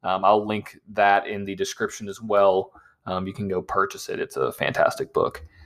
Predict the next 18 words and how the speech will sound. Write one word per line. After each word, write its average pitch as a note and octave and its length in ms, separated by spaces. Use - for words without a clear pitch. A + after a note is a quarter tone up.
So, A#2 380
uh, A2+ 460
other G#3 200
than G3+ 120
that, F#3+ 200
yeah, E3 160
that's D3+ 300
a C#3 60
little D3 260
bit D#3 100
about D3 220
me. C#3+ 320
Um, A2+ 600
and, C3 480
uh, C3+ 540
if C3+ 240
you, D3+ 300
um, D3+ 540